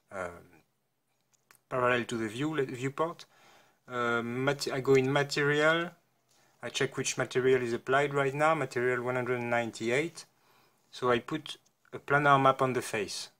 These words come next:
So you see now, I can see the texture. And the part I want seems to be there.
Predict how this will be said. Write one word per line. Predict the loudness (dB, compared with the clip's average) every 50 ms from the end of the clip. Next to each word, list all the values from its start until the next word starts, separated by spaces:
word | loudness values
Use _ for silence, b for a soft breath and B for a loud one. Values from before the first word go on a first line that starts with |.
| _ _
So | -20 -16 -14
you | -12 -10
see | -8 -8 -6 -4 0
now, | 2 6 6 6 6 6 4 0
I | -4 -2
can | -2 -2 -2
see | 0 -2 -2
the | -2 -2 -2
texture. | -2 -4 -6 -6 -4 -2 2 2 4 2 2 -2 -6 _ _ _ _ _ _ _ _ _ _ _ _ _ _ _ _ _ _ _ _ _ _ _ _ _ _ _ _ _ _ _ _ _ _ _ _ _ _ _ _ _ _ _ _ _ _ _ _ _ _ _ _ _ _ _ _ _ _ _ _ _ _ _ b b b b b b b b b b b _ _ _ b b b b b b b _ _ _ _ _ _ _ _
And | 0 2 2 2 0 -2 -6 -6
the | -4 -4 2
part | 6 8 8 8 8
I | 6 6
want | 8 8 6 6 4
seems | 4 2 2 2 0 -2
to | -2 0
be | 0 2 4
there. | 4 6 6 4 2 0 -2